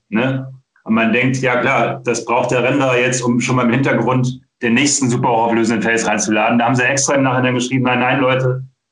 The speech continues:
das war einfach nur aus sti-, stilistischen Gründen, da wird überhaupt nichts, da, ne, das ist keine Schummelei."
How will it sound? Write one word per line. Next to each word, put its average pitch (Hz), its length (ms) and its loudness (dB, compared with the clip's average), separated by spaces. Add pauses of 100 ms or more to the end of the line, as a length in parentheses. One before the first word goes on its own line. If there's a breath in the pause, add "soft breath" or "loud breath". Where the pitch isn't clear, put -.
(140)
das 117 140 -4
war 120 100 0
einfach 117 260 0
nur 123 200 2
aus 120 180 0
sti-, 135 180 -2
stilistischen 131 500 0
Gründen, 123 380 0
da 117 120 0
wird 113 120 0
überhaupt 117 240 2
nichts, - 560 -2
da, 117 100 -2 (180)
ne, 123 180 2
das 127 120 0
ist 131 100 0
keine 127 200 0
Schummelei." 117 560 -2